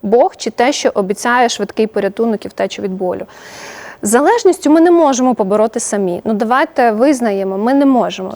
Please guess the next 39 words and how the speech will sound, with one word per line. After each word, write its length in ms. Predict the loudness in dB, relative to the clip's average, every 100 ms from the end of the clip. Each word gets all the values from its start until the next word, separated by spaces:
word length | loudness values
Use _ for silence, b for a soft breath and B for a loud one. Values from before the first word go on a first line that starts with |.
| -8
Якби 300 | -4 0 2
ми 140 | 4 4
могли, 420 | 2 2 2 2
Христу 340 | 0 -2 0
не 120 | 0
треба 200 | 0 0
було 200 | 0 -4
приходити. 600 | -4 -8 -8 -8 -8 -8
З 80 | 0
іншої 240 | 2 2 -2
сторони, 380 | -2 0 -2
коли 240 | -2 0 2
ми 120 | 0
з 80 | 0
Христом, 500 | -4 -6 -6 -6 -4
ми 100 | -4
живемо 320 | -4 -2 -4
в 20 |
Христі, 400 | -6 -8 -4 -4 B B B B B B B B 0
Дух 220 | 2 2
Святий 300 | 2 2 2
живе 220 | 2 0
в 80 | 0
нас. 260 | -2 -4 -2
І 60 |
написано, 360 | -2 0 0 -2
що 180 | -2 0
Він 340 | 2 2 0
живе 320 | 0 2 2
в 40 | 2
нас 180 | -2
тою 260 | 0 2 2
самою 400 | 0 0 2 0
силою, 440 | 0 2 2 2
якою 420 | 2 0 2 2 2
воскресив 480 | 0 -2 -2 -2
Христа 300 | -2 -2 -2
з 60 | -2
мертвих. 500 | -4 -6 -10 -20 -20